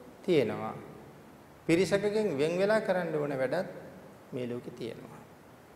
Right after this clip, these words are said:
එහෙනම් මේ ලෝකෝත්තර මාර්ගය හොයාගෙන යන එක පිරිසක් එක්ක කරන්න, කරන්න බෑ. තනියමමයි සොයාගන්න වෙන්නේ. ඉතින් එහෙමනම්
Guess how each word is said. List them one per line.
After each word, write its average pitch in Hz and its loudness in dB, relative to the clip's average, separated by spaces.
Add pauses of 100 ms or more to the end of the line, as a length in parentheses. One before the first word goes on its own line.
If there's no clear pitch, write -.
(440)
එහෙනම් 208 4
මේ 202 4
ලෝකෝත්තර 202 6
මාර්ගය 196 6
හොයාගෙන 190 2
යන 165 4
එක 196 2 (920)
පිරිසක් 135 -6
එක්ක - -10
කරන්න, 117 -6 (720)
කරන්න 117 -6
බෑ. 131 -10 (460)
තනියමමයි 123 -4 (500)
සොයාගන්න 117 -6
වෙන්නේ. - -8 (680)
ඉතින් 135 -4
එහෙමනම් 143 -2